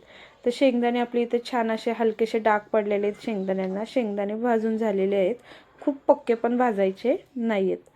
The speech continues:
तर आता हे शेंगदाणे थंड झाले की आपण एका मिक्सरच्या भांड्यात काढून ते फिरवून घेऊयात. आणि आपण खोबरं, आलं, लसूण, कोथिंबीर हे बारीक करून घेऊयात, हिरवी मिरची वगैरे. आणि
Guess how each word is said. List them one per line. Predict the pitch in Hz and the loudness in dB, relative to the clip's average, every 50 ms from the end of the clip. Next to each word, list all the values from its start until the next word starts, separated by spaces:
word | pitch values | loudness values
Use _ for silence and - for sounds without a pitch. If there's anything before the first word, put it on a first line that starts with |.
| - - - - - - _ - - | -20 -20 -20 -20 -20 -20 _ -2 2
तर | 240 240 | 4 4
आता | 226 233 254 | 4 4 4
हे | 247 247 | 4 4
शेंगदाणे | 247 - 262 247 247 247 247 254 262 254 | 4 2 0 2 2 2 2 2 0 2
थंड | - 277 254 240 233 | 2 2 2 4 4
झाले | 254 269 262 233 226 | 6 6 6 4 2
की | 220 240 | 2 2
आपण | 233 226 226 226 | 0 2 0 -4
एका | 226 220 233 226 | -2 -2 -2 -2
मिक्सरच्या | 233 233 220 - - 220 214 - 226 226 | 0 -2 -4 -2 -4 -4 -2 -2 -2 -2
भांड्यात | 240 226 214 202 208 208 - | 0 -2 0 -2 -4 -2 0
काढून | 233 220 208 208 247 349 - - _ _ _ _ _ _ _ - | 0 2 4 4 2 2 0 -4 _ _ _ _ _ _ _ 2
ते | 233 269 370 381 | 4 4 4 2
फिरवून | - - 311 277 226 208 208 202 202 | 0 2 2 2 4 2 0 -2 0
घेऊयात. | 190 214 202 185 170 165 - - - - 247 | -2 -2 -2 -2 -2 -4 -4 -6 -10 -14 -12
आणि | 233 220 | -8 -4
आपण | 220 214 - 240 233 254 247 - | -4 -4 -2 0 -2 -2 -2 -4
खोबरं, | - - 277 240 220 208 220 220 226 254 285 285 - - - - _ _ - 247 | 4 8 8 8 8 6 4 4 6 6 4 2 -2 -18 -20 -20 _ _ -4 2
आलं, | 226 226 226 226 226 233 | 2 4 4 4 4 4
लसूण, | 233 226 226 - 233 220 226 | 4 4 2 2 0 0 0
कोथिंबीर | 220 - 233 226 220 220 - 226 214 214 208 220 220 233 | 2 2 2 2 2 0 -4 -4 -2 -2 2 2 4 4
हे | 226 214 | 4 2
बारीक | 214 226 214 208 202 202 196 - - | 2 2 2 2 2 0 -4 0 -2
करून | 220 202 202 202 208 | 0 0 0 0 0
घेऊयात, | 208 226 214 196 190 190 196 196 | 2 2 2 4 4 2 2 2
हिरवी | - - 220 196 190 196 190 | 0 0 0 2 2 0 0
मिरची | 196 190 190 190 - - 190 | 0 -2 -2 -4 -2 0 0
वगैरे. | 185 185 185 185 214 294 320 - _ _ _ _ - - - - - - _ _ _ - _ - | 2 2 2 0 0 -2 -4 -6 _ _ _ _ -20 -20 -20 -20 -20 -20 _ _ _ -20 _ -10
आणि | 240 208 214 220 226 | -6 -4 -2 -2 -2